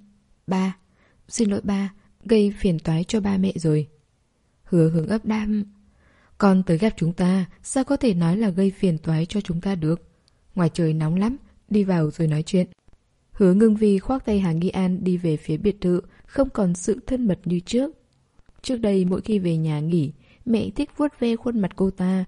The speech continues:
rồi nắm lấy tay cô ta, dọc đường hỏi han đủ thứ chuyện, luôn có vô số điều lo lắng không nói hết.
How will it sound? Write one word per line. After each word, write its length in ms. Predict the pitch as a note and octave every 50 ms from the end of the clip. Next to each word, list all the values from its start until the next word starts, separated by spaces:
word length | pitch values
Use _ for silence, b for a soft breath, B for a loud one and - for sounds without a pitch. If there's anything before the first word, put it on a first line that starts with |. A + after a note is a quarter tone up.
| B B B
rồi 260 | - - G#3 G3+ G3
nắm 280 | G3 G3 F#3+ F3+ F#3 G#3
lấy 200 | A3+ A3 G3+ G#3
tay 200 | G3+ - A3 A3
cô 180 | - G#3+ G#3+
ta, 320 | G#3 G#3 G3+ F#3+ G3 G3+ G3+ G3+ B B B B B B B
dọc 260 | - - G3 F3 -
đường 300 | D#3 D#3 D#3 D#3 D3 D3 C#3+ _ _
hỏi 260 | - - A#3 G3+ F3 F3+
han 240 | A3 G#3 G3+ F#3+ F#3+
đủ 120 | - G3 E3 -
thứ 140 | - E3 D#3+
chuyện, 280 | - - - G#3+ G3 F#3+ - b b b b b b b
luôn 240 | - C4+ C4+ C4 C4+
có 160 | - G#3+ G#3 -
vô 140 | - B3 A#3+
số 180 | - - F#3
điều 300 | F#3 F#3 F3+ F3+ E3+ D#3 D3+
lo 240 | D3+ E3 F#3 F#3 F3+
lắng 280 | F3 D#3+ D3+ D3 E3+
không 240 | G#3 - A3 F#3+ F3+
nói 160 | E3 D3+ D#3+
hết. 220 | F3+ A3 B3 D#4+